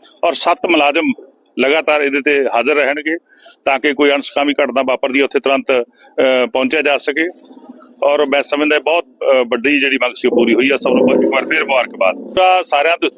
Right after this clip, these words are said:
ਉਤਸ਼ਾਹ ਗਾ, ਸਾਰੇ ਪੰਚ, ਸਰਪੰਚ, ਐਮਸੀ ਸਾਹਿਬਾਨ, ਪ੍ਰਧਾਨ ਜੀ ਸਾਰੇ ਹਾਜ਼ਰ ਨੇਗੇ,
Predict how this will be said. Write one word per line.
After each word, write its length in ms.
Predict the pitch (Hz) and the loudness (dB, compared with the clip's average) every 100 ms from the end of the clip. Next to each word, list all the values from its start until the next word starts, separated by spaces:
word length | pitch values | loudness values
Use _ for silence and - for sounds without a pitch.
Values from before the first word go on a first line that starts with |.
| - | -6
ਉਤਸ਼ਾਹ 380 | 143 - 147 175 | -4 0 2 2
ਗਾ, 160 | 160 170 | 2 0
ਸਾਰੇ 480 | 151 139 160 156 147 - | 0 0 0 -2 -4 -4
ਪੰਚ, 220 | 135 143 | -4 -4
ਸਰਪੰਚ, 540 | - 135 - 139 143 139 | -2 -2 0 -2 -2 -2
ਐਮਸੀ 280 | 127 - 143 | -2 -2 -4
ਸਾਹਿਬਾਨ, 340 | 143 139 139 | 0 0 0
ਪ੍ਰਧਾਨ 320 | 139 123 113 | -2 0 -2
ਜੀ 80 | 127 | -2
ਸਾਰੇ 260 | - 123 117 | -2 0 2
ਹਾਜ਼ਰ 240 | 107 127 | 0 0
ਨੇਗੇ, 320 | 120 127 147 | -2 -4 -6